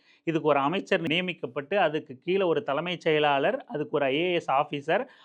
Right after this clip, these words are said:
அப்படின்னு நியமிக்கிற ஒரு ஸ்ட்ரக்சருக்கு ஆயிரத்தி தொள்ளாயிரத்தி அறுபதுல தான் இது வருது. இப்போ ஒரு கேள்வி எழலாம், சரிப்பா, வரலாறுலாம் சரிதான், அ, வெள்ளைக்காரன் காலத்துல ஆரம்பிச்சதா கூட இருக்கட்டும், வெள்ளைக்காரன் எப்படி எங்க பண்பாடை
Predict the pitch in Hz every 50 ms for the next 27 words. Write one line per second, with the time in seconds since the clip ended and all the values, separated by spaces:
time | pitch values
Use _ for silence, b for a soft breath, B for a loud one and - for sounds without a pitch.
0 | B B B 139 135 - 151 135 139 139 170 202 185 156 151 165 185 190 185 160
1 | - - 143 151 185 190 156 147 131 123 - - - 151 147 _ _ - 214 202
2 | 170 139 - 254 240 170 143 147 175 170 156 - 165 151 151 147 139 127 123 -
3 | 131 123 - - 175 180 170 139 127 123 123 151 165 160 131 120 131 - - 151
4 | 135 123 113 123 131 127 123 - _ _ - 220 220 226 254 233 220 185 156 -
5 | 220 240 254 254 233 190 170 160 160 160 160 156 - - - - 165 180 202 175
6 | 190 170 156 147 139 143 165 170 165 160 156 156 165 180 165 - 165 156 165 160
7 | 160 131 - - _ _ _ _ _ _ _ _ _ _ _ - 135 123 123 143
8 | 165 175 170 175 165 165 160 156 151 151 156 156 151 - 156 151 143 143 147 156
9 | 156 143 - 156 147 143 135 - - 175 165 156 156 151 165 147 120 127 113 -
10 | _ _ - 123 143 170 202 214 208 208 202 196 185 180 175 170 170 - 190 175
11 | 165 160 151 - - 147 170 165 165 180 185 180 170 170